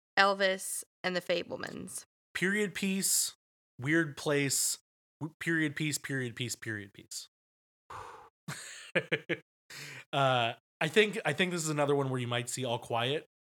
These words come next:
Speaker 2: get a, get a win.
Speaker 1: Yeah.
Speaker 2: Um, 'cause, like, for all of the things that are nice about Babylon, I don't know if the pr-, the production, like, yeah, it's, you made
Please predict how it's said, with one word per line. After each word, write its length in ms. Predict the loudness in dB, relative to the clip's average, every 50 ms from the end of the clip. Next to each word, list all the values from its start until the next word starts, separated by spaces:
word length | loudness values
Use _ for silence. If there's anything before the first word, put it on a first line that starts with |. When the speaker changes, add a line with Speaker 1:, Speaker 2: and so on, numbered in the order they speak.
| _ -6
Speaker 2:
get 120 | -6 -4
a, 100 | -4 -6 -8 _ _ -4
get 100 | -2 -2
a 40 | 0
win. 360 | -2 -2 -4 -4 -6 -8 -12 -16 -16 -12 -6
Speaker 1:
Yeah. 220 | -2 -2 -2 -2 -4 _ _ _ _ _ _ _ -4
Speaker 2:
Um, 580 | -2 0 0 0 -2 -4 -6 -10 -12 -16 -18 -20 _ _ _ _ _ _ _ _ _ _ _ _ _ _ _ _ _ _ _ _ _ _ -20 -20 _ -12 -8
'cause, 180 | -6 -4 -2 0
like, 220 | -2 -2 -2 -6 -12 -12 -14 -14 -16 -6
for 160 | 0 2 4
all 220 | 4 6 6 4 4
of 280 | 2 0 -2 -6 -6 -4
the 100 | -4 -4
things 480 | -4 -6 -4 -4 -2 -2 -2 -2 -4 -4
that 140 | -4 -4
are 320 | -4 -4 -4 -4 -4 -6 -10 _ _ _ _ _ _ _ 0
nice 280 | 2 2 2 2 0
about 220 | 0 0 0 0 0
Babylon, 580 | 0 -2 -2 -2 -2 -4 -2 -4 -4 -6 -8 -12 _ _ _ _ _ _ _ _ _ _ _ _ _ _ _ _ _ _ _ _ _
I 80 | 0 2
don't 120 | 2 4
know 80 | 4 2
if 80 | 2 0
the 80 | -2
pr-, 120 | -6 -6 -8 -10 -6 -4
the 180 | -4 -4 -4 -6 _ _
production, 380 | -2 0 2 2 2 0 -2 -4
like, 200 | -2 -2 0 4
yeah, 180 | 4 6 6 6
it's, 300 | 4 2 0 -2 -6 -8 -6
you 140 | -4 -2
made 420 | 2 2 2 2 0 -2 -8 -14